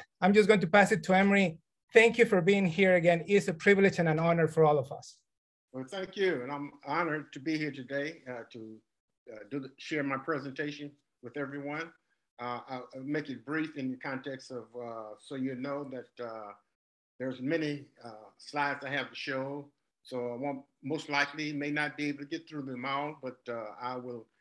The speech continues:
Speaker 2: give you some, put some historical context behind the artwork itself.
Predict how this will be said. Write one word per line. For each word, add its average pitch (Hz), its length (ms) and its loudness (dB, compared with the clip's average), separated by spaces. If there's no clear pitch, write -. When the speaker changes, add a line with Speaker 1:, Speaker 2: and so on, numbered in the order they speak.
Speaker 2:
give 139 100 -2
you 143 120 0
some, 131 300 -8
put 165 160 -6
some 131 200 -10
historical 156 580 -6
context - 760 -6
behind 135 500 -4
the 123 60 -10
artwork 131 520 -8
itself. 123 380 -8